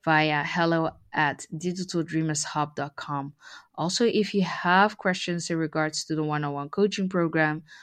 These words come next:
also feel free to D M me or send me an email, and I'll be, uh,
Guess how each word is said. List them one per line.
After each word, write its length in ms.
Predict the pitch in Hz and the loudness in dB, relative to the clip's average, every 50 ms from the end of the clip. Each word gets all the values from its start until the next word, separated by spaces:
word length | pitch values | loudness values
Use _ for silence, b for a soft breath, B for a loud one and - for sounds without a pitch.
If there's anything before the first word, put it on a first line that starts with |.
| B B B | B B B
also 340 | - 160 180 185 - 214 196 | 0 0 2 2 4 4 4
feel 180 | 190 - 196 180 | 4 4 2 0
free 260 | - - 175 170 165 | 2 2 2 2 2
to 160 | - - 160 | 2 0 0
D 180 | 151 156 156 156 | 2 2 2 2
M 180 | 151 151 151 | 0 0 -2
me 260 | 151 151 147 151 151 151 b b b b _ | -2 -2 -4 -4 -6 -8 b b b b _
or 140 | - 156 156 | -4 -2 -2
send 380 | - - - 190 196 202 190 - | 0 0 2 2 2 2 0 0
me 320 | 170 165 160 160 160 151 - | -2 -2 0 0 0 -2 -2
an 220 | 160 156 147 147 - 156 | -4 -4 -6 -6 -6 -4
email, 440 | 156 156 156 151 147 147 143 143 - | -2 -2 -2 -2 -2 -2 -4 -4 -6
and 240 | 147 147 147 143 139 _ - | -6 -6 -6 -6 -8 _ -4
I'll 500 | - 151 151 151 151 147 147 156 - - _ _ _ _ _ _ _ _ _ _ _ _ - 156 - | -2 0 2 2 2 0 -2 -4 -8 -12 _ _ _ _ _ _ _ _ _ _ _ _ -18 -4 2
be, 460 | 170 170 160 156 156 151 143 156 - _ _ _ | 4 4 6 6 4 4 2 0 -4 _ _ _
uh, 420 | - 160 160 156 156 156 156 151 | -8 -6 -4 -4 -2 -4 -4 -6